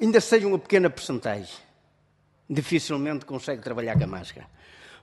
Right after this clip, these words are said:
Porque quando nós vimos ali, eles ali a partir a pedra, não é? A pegar ali sete ou oito quilos a partir,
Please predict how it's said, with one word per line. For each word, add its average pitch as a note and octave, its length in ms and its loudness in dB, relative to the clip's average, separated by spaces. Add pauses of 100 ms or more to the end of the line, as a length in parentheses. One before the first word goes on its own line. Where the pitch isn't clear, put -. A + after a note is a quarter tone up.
Porque D#3+ 320 -2
quando F#3+ 340 0
nós F3 240 0
vimos D3 320 2
ali, B2+ 520 -4
eles B2 220 -10
ali B2+ 420 -4
a C3 60 -10
partir C3+ 400 -6
a B2 60 -2
pedra, B2 480 -6
não A2+ 120 -8
é? A#2 120 -8
A - 40 -12
pegar B2 300 -2
ali B2+ 180 -4
sete D3 300 -6
ou C3 60 -4
oito C#3 280 0
quilos A#2+ 280 -8
a A#2+ 60 -4
partir, B2+ 460 -6